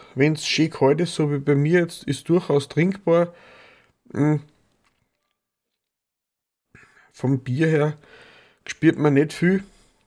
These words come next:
Auch von der Bitterkeit oder sonst irgendwas.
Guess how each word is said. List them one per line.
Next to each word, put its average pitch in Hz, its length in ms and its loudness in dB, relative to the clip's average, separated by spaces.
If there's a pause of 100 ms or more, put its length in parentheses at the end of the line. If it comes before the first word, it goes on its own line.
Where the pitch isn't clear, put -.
(2500)
Auch - 160 -2
von 139 140 0
der 135 80 2
Bitterkeit 139 640 -2
oder 135 160 0
sonst 143 400 -4
irgendwas. 139 640 0